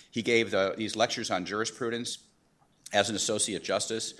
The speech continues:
um, in Philadelphia that all the, uh,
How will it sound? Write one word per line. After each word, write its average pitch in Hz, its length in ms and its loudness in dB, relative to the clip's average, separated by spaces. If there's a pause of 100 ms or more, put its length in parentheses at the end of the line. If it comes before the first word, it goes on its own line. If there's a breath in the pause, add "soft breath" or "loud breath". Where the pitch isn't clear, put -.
(320 loud breath)
um, 95 380 4
in 110 160 2
Philadelphia 107 640 4
that 92 220 2
all 117 420 8
the, 117 160 -2 (200)
uh, 101 200 2